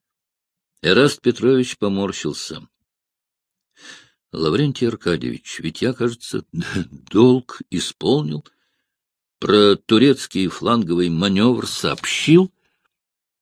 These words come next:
а воевать с бедной Турцией, которая и без наших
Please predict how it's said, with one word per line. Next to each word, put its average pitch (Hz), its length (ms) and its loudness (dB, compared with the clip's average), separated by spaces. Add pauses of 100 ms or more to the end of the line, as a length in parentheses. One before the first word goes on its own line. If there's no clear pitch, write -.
(120)
а 73 300 -2
воевать 85 1040 0
с 80 240 -6
бедной 110 480 2
Турцией, 110 920 -2
которая 98 540 2
и 165 180 -2
без 123 280 2
наших 101 580 0